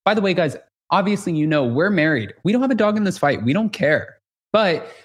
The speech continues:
I think that this is why we chose this as one of the topics, because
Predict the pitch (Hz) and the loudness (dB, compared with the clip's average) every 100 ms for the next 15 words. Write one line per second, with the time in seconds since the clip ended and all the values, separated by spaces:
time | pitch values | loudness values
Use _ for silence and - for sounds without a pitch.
0 | - 185 220 214 202 175 185 196 156 151 | -2 0 0 0 0 -2 -2 -4 0 2
1 | 170 156 151 151 - 156 156 160 156 127 | 2 0 -2 -4 -4 -4 -2 -6 -6 -4
2 | 127 139 131 120 143 156 120 107 - 135 | -2 -2 -2 -2 -2 -2 -4 -6 -4 -4
3 | 131 139 127 | 0 0 0